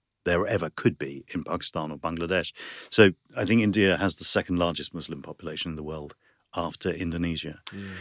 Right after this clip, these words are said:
Speaker 1: So there are more Muslims in India than there are across the Arabian Gulf,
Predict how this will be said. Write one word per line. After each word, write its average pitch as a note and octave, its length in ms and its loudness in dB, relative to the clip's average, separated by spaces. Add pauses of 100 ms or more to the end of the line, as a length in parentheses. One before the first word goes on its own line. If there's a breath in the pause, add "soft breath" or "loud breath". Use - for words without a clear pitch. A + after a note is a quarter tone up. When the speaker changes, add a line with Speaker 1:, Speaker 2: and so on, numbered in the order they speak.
(160 loud breath)
Speaker 1:
So G#2+ 180 8
there G#2+ 160 10
are G#2+ 60 10
more A2+ 500 10
Muslims F#2+ 440 0
in F2 80 2
India E2+ 240 0
than E2+ 140 -2
there D#2 180 -2
are D2+ 120 -6 (220)
across F#2+ 380 0
the D#2+ 400 -4 (280)
Arabian D#2+ 420 -2
Gulf, C#2+ 420 -12